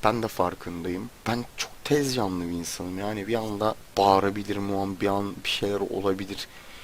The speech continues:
Mikrofonu, ya benim normal ses, konuşma ses tonum bu değil. Şu an biraz da kısık konuşuyorum ama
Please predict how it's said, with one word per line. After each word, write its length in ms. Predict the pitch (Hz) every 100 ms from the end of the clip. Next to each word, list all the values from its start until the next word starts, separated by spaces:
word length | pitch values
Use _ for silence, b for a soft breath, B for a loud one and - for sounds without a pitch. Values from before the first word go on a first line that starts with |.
| B -
Mikrofonu, 680 | - 98 95 - - 123 123 - -
ya 140 | 95 104
benim 200 | 127 135
normal 280 | 135 139
ses, 440 | 135 - 131 - -
konuşma 400 | - 127 123 123
ses 260 | - 127 -
tonum 340 | 123 120 127
bu 100 | 107
değil. 140 | 98 92
Şu 140 | -
an 160 | 104 98
biraz 160 | 110
da 60 | 104
kısık 380 | - - - -
konuşuyorum 420 | 104 - 113
ama 80 | 143